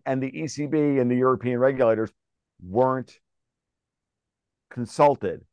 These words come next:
on this at all." When I talked to Pascal Nashadi, a prominent Swiss banker, about this,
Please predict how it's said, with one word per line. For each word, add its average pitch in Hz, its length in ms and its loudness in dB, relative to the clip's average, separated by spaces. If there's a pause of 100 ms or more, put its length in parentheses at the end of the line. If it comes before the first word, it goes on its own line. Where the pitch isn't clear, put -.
(680)
on 110 200 -2
this 98 260 -4 (100)
at 107 160 -2
all." - 380 -4 (1600)
When 135 140 0
I 127 40 2
talked 175 260 2
to 160 60 -10
Pascal 143 440 -2
Nashadi, 120 540 -4 (760)
a 117 80 -2
prominent 107 460 0
Swiss - 280 -6
banker, 92 460 -4 (920)
about 85 320 -2
this, - 280 -14